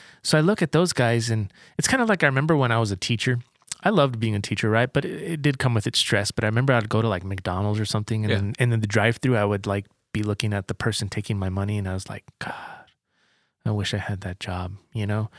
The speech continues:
Speaker 2: Yeah.
Speaker 1: So it's like, um, anyways, it just got me thinking this morning, like, why can't I be that smiley, that happy to see? Like, I'm happy to see you, you know what I mean? But it's not,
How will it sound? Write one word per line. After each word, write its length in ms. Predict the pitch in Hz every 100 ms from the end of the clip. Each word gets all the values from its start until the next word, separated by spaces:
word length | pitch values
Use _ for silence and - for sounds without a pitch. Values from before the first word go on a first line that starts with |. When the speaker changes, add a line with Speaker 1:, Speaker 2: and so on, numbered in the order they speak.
| -
Speaker 2:
Yeah. 200 | 117 123 - _
Speaker 1:
So 300 | - 147 143
it's 400 | 147 143 131 -
like, 340 | 143 135 127
um, 400 | 127 117 107 98 - _ _
anyways, 440 | 185 135 104 98 -
it 60 |
just 180 | 131 151
got 160 | 147 135
me 120 | 117
thinking 300 | - 117 113
this 180 | 104 -
morning, 240 | 98 101
like, 180 | 95 92 _ _ _ _ _ _ _ -
why 180 | 110 127
can't 280 | - 135 -
I 200 | 101 101
be 420 | 95 90 90 98 _ _ _ _
that 180 | 85 -
smiley, 840 | - - 113 95 92 92 90 90 92
that 180 | 98 -
happy 400 | - 110 101 95
to 80 |
see? 560 | 92 - 107 98 95 92 - -
Like, 140 | 190 302
I'm 80 | 254
happy 240 | 156 127
to 80 | 101
see 320 | - 143 156
you, 100 | 127
you 180 | 107 107
know 60 | 120
what 60 |
I 40 | 120
mean? 220 | 127 131
But 200 | 113 110
it's 240 | 107 -
not, 300 | 143 139 127